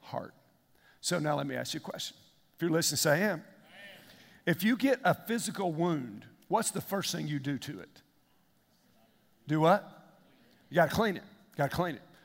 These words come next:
Or infection will set in. Now, I told y'all last week that I was building the upper room at my house. And, and I want, listen, I want you to do something. I want you to do me a favor. Tons of you are having quiet times like never before.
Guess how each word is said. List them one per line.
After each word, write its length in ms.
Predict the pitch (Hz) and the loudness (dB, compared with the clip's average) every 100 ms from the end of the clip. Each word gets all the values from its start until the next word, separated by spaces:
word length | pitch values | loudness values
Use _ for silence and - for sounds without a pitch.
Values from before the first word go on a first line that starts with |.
| - | -2
Or 120 | 165 | 0
infection 400 | 160 208 196 - | 2 4 4 4
will 80 | 151 | -6
set 240 | - 160 127 | -4 -2 -4
in. 100 | 107 - - - - | -8 -20 -20 -16 2
Now, 220 | 196 175 | 4 6
I 120 | 196 | 4
told 280 | 240 220 214 | 4 4 2
y'all 160 | 190 170 | 4 4
last 300 | 185 202 - | 6 4 0
week 160 | 165 | -6
that 120 | 165 147 | -2 0
I 120 | 143 | 0
was 200 | 135 - | -4 -8
building 380 | 120 196 175 151 | 0 2 2 0
the 160 | 160 | 2
upper 260 | 180 185 160 | 4 4 2
room 300 | 147 165 151 | 0 0 -2
at 80 | 123 | -4
my 100 | 135 | -2
house. 440 | 135 - - - _ _ _ _ _ _ _ _ _ _ - - | -2 -4 -10 -18 _ _ _ _ _ _ _ _ _ _ -20 -10
And, 180 | 143 139 - - - | -4 -4 -6 -14 0
and 120 | 175 | 4
I 20 | |
want, 240 | 240 269 190 | 4 2 -2
listen, 240 | 202 220 | -2 -2
I 40 | |
want 180 | 196 208 | -4 -4
you 60 | 190 | -4
to 60 | |
do 40 | 165 | -4
something. 280 | - - - | -4 -6 -14
I 80 | - | -8
want 180 | 156 - | -6 -6
you 120 | 165 | -8
to 60 | |
do 100 | 143 | -2
me 100 | 151 | -2
a 20 | 143 | -2
favor. 260 | 127 110 - _ - - _ 147 135 - | -4 -6 -16 _ -20 -20 _ -14 -12 -6
Tons 360 | - 208 196 | 0 0 0
of 120 | 156 135 | -2 -4
you 160 | 160 | -4
are 40 | 127 | -2
having 240 | 143 151 | -2 -4
quiet 280 | 131 160 - | -4 -4 -4
times 240 | - 131 | -8 -4
like 180 | 147 123 | -4 -2
never 220 | 135 131 | -4 -4
before. 420 | 135 135 139 110 | -6 -8 -8 -8